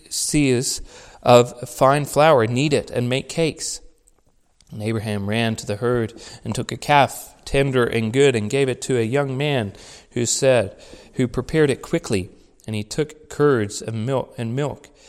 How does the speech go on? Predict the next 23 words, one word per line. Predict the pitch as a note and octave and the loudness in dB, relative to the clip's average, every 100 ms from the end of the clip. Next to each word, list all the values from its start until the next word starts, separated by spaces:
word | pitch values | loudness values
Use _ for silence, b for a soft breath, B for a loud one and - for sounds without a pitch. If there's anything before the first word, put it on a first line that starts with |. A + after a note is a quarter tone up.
| B B | B B
and | A2+ | -6
the | G2+ | -4
calf | F#2+ - D#3 A2 - - | -6 -4 -4 -6 -12 -20
he | _ A2+ | _ -8
had | G2 - | -8 -8
prepared, | G#2 - G#2 G2 C3+ | -14 -4 -2 -2 -2
and | A2 | -4
he | A2 | -6
set | - B2 | -2 -2
it | C3+ | -2
before | B2 - D#3+ | -4 2 4
them. | C3 F#2 - B B - | 4 -4 -12 B B -10
And | A2+ | -6
he | |
stood | A2 - D3 D3 | -4 0 0 4
by | C3 D3 D#3+ | 4 6 4
them | A#2+ F#2+ - B B B | 2 -2 -16 B B B
under | - A2+ A#2+ | -6 -4 -4
the | A#2 | -6
tree | - D#3+ C#3 G#2 G#2+ B B | -8 -4 -4 -4 -8 B B
while | C#3 A2 | -2 -2
they | A2+ G#2+ | 0 0
ate. | G#2 B2+ F#2+ - | 0 -4 -6 -16